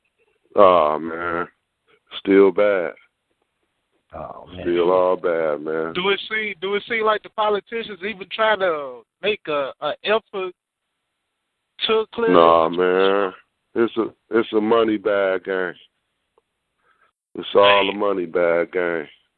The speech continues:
Speaker 1: Yeah, but you
Speaker 2: Yeah.
Speaker 1: know, let's listen to our first C D, man. I love Flint.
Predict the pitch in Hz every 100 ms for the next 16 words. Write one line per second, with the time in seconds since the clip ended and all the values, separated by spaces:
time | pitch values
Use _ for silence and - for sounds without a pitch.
0 | _ _ - 92 87 92 - 123 113 107
1 | 104 - - - - - 120 127 139 143
2 | 143 131 139 139 135 - 139 135 - 135
3 | 131 135 127 113 113 113 _ _ _ -
4 | 107 117 131 139 123 - 123 90